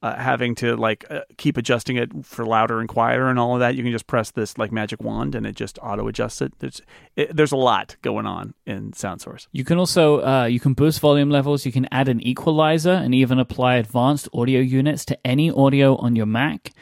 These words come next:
Speaker 2: You have fast access to your Mac's audio devices. You don't have to dig around in system preferences when you want to adjust things. And if you have a DisplayPort or H D M I device that doesn't offer volume adjustment, like when we,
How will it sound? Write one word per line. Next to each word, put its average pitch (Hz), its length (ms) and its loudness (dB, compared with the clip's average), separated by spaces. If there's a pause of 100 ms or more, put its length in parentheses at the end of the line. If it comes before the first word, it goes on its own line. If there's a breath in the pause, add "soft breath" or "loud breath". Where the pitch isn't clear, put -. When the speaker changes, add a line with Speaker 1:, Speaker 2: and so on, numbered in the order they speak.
(120)
Speaker 2:
You 135 100 4
have 131 100 4
fast 151 380 0
access 151 460 -2
to 139 100 -4
your 120 100 2
Mac's 113 240 -2
audio 196 300 6
devices. 190 540 2
You 135 60 0
don't - 80 -2
have - 80 -8
to 123 60 -12
dig 123 160 0
around 120 200 2
in 110 80 -2
system 139 320 -4
preferences 143 520 -2
when 123 160 2
you 117 100 0
want 107 160 -2
to 104 40 -6
adjust 127 380 -4
things. 170 360 -2 (380 loud breath)
And 151 120 4
if 143 120 0
you 151 80 6
have 139 140 4
a - 20 4
DisplayPort 160 480 0
or 135 240 4
H 135 240 2
D 143 80 -2
M 131 80 2
I 180 140 2
device 127 420 0
that - 140 -10
doesn't 127 320 0
offer 160 240 2
volume 117 340 -2
adjustment, 123 560 -4
like 117 280 -8
when 120 280 -8
we, 117 120 -6